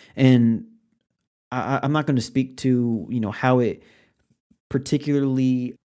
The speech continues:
kept every single word of the Bible to a T. We know how movies are and,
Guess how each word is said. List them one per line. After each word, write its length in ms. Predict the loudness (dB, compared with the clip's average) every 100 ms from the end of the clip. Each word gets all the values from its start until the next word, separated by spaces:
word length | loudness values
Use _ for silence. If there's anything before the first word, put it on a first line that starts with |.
| _ _
kept 340 | -2 -2 -2 -2
every 280 | 0 2 2
single 340 | 2 0 0
word 320 | 2 2 2
of 100 | 2
the 80 | 0
Bible 340 | -2 0 0 -2
to 180 | -4 -4
a 80 |
T. 380 | -2 0 0 -2 -10 -20 _ _
We 140 | -2 0
know 160 | 0
how 140 | 2 2
movies 400 | 2 2 2 4
are 300 | 4 2 0
and, 180 | -4